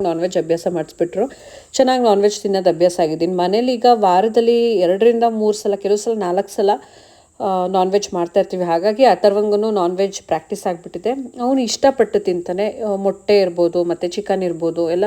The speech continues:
ಅವನಿಗೂ ತುಂಬ ಇಷ್ಟ. ಅದರಲ್ಲೂ ಚಿಕನ್ ಪಾಪ್ಕಾರ್ನ್ ಅಂದರೆ ಸಿಕ್ಕಾಪಟ್ಟೆ ಇಷ್ಟ. ಆ, ಇದನ್ನು ನಾವು ಯಾವಾಗಲೂ ಕೆ ಎಫ್ ಸಿ ಅಂತ ಇರ್ತಾನೆ, ಮನೆಯಲ್ಲೇ, ಆ, ಮಾಡ್ಕೊಡೋದಕ್ಕೆ ಟ್ರೈ ಮಾಡ್ತೀವಿ. ನಮ್ಮ ಅಕ್ಕ ಅವಾಗವಾಗ ಮಾಡ್ತಿರ್ತಾಳೆ, ಜೀವಿತಕ್ಕೆ ಚಿಂಟುಗೆ ಇಷ್ಟ ಆಗುತ್ತಲ್ವ, ಅವಾಗ ಇವನು ನೆನೆಸ್ಕೊಂಡು ಕರೆದ್ಬಿಟ್ಟು ಇವನಿಗೂ ಹಾಕ್ಕೊಡ್ತಾರೆ. ಇವನು ತುಂಬ ಇಷ್ಟಪಟ್ಟು ತಿಂತಾನೆ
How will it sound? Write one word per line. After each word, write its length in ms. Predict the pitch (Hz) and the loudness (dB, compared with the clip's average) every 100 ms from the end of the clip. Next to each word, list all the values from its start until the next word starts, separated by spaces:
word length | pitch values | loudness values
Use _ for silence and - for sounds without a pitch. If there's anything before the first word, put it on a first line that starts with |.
| 202 | -2
ಅವನಿಗೂ 240 | 185 196 | -4 -4
ತುಂಬ 280 | 202 185 180 | -6 -4 -4
ಇಷ್ಟ. 220 | 185 - | -4 -2
ಅದರಲ್ಲೂ 280 | 165 180 220 | -2 0 -2
ಚಿಕನ್ 380 | - 202 214 233 | -6 0 0 4
ಪಾಪ್ಕಾರ್ನ್ 400 | 220 214 220 202 | 2 2 -2 0
ಅಂದರೆ 140 | 202 | -4
ಸಿಕ್ಕಾಪಟ್ಟೆ 560 | 220 175 175 185 185 190 | -6 -8 -2 -2 -2 -4
ಇಷ್ಟ. 220 | 175 - 277 - - - - - - | -4 -4 -4 -6 -20 -20 -20 -12 0
ಆ, 140 | 240 | 2
ಇದನ್ನು 360 | 247 240 269 285 | 4 4 2 4
ನಾವು 640 | 277 247 262 247 202 185 | 4 4 6 6 4 2
ಯಾವಾಗಲೂ 400 | 185 196 240 254 | 4 4 4 2
ಕೆ 220 | 247 226 | 4 4
ಎಫ್ 120 | 220 220 | 4 0
ಸಿ 200 | 240 220 | -2 -2
ಅಂತ 160 | 196 | 0
ಇರ್ತಾನೆ, 500 | 190 175 170 165 160 - | -2 -2 -4 -4 -6 -8
ಮನೆಯಲ್ಲೇ, 460 | 208 202 240 254 247 | -4 0 2 2 2
ಆ, 760 | 214 196 180 - 202 185 185 | 2 0 -2 -2 0 2 2
ಮಾಡ್ಕೊಡೋದಕ್ಕೆ 600 | 180 185 185 - 196 180 - | 0 -2 -4 0 -2 -2 -2
ಟ್ರೈ 160 | 180 | 0
ಮಾಡ್ತೀವಿ. 400 | 180 175 - 190 | 0 -4 -4 -4
ನಮ್ಮ 180 | 208 202 | -4 -4
ಅಕ್ಕ 160 | - 247 | 0 2
ಅವಾಗವಾಗ 380 | 220 208 214 | 4 4 0
ಮಾಡ್ತಿರ್ತಾಳೆ, 580 | 202 190 185 202 - 170 | 0 -4 -6 -8 -2 0
ಜೀವಿತಕ್ಕೆ 500 | 170 220 226 233 220 | 0 -2 -2 0 0
ಚಿಂಟುಗೆ 440 | 214 202 185 196 196 | 0 -2 -2 0 0
ಇಷ್ಟ 260 | 185 - | -2 -2
ಆಗುತ್ತಲ್ವ, 480 | 196 170 170 156 165 202 - - - - - - | -2 0 -4 -4 -4 -4 -6 -20 -20 -20 -12 -4
ಅವಾಗ 240 | 247 247 | 0 4
ಇವನು 220 | 247 240 | 4 2
ನೆನೆಸ್ಕೊಂಡು 1000 | 240 214 208 - 214 202 240 240 196 175 | 0 0 0 0 0 2 4 4 4 0
ಕರೆದ್ಬಿಟ್ಟು 480 | 208 202 185 196 214 | -2 -2 0 -2 2
ಇವನಿಗೂ 280 | 208 190 190 | 0 0 -4
ಹಾಕ್ಕೊಡ್ತಾರೆ. 600 | 175 160 185 175 175 196 | -4 -4 -4 -4 -4 0
ಇವನು 180 | 202 185 | 0 -2
ತುಂಬ 360 | 175 175 202 | -4 0 2
ಇಷ್ಟಪಟ್ಟು 580 | 233 220 - 208 190 185 | 2 0 -4 -6 -6 -6
ತಿಂತಾನೆ 560 | 175 170 170 170 165 | -6 -6 -4 -6 -6